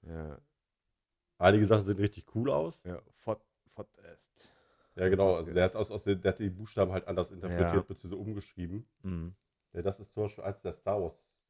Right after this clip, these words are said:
Speaker 2: Sachen, glaub ich. Oder ist, also der ist, glaub ich, der, das ist Cyberpunk zum Beispiel. Ich hab das Wort Cyberpunk mit eingebaut.
Speaker 1: Okay.
Speaker 2: Und der hat das dann
Speaker 1: Ja, das sind die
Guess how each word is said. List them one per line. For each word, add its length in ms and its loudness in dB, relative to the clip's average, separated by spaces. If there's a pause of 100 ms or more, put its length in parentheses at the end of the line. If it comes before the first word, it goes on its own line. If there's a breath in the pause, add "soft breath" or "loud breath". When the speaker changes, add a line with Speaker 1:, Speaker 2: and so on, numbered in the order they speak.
(120)
Speaker 2:
Sachen, 260 -14
glaub 240 -10
ich. 140 -18
Oder 280 -10
ist, 140 -18
also 200 -14
der 140 -2
ist, 220 -6
glaub 160 -2
ich, 80 -8
der, 140 4
das 520 -8
ist 100 -16
Cyberpunk 480 0
zum 120 -16
Beispiel. 440 -18 (360)
Ich 60 -20
hab 60 -6
das 120 -12
Wort 180 4
Cyberpunk 440 4
mit 100 -16
eingebaut. 520 -4
Speaker 1:
Okay. 440 -8 (120)
Speaker 2:
Und 140 -8
der 80 2
hat 80 -8
das 120 -2
dann 120 4
Speaker 1:
Ja, 220 8
das 120 4
sind 280 -4
die 560 0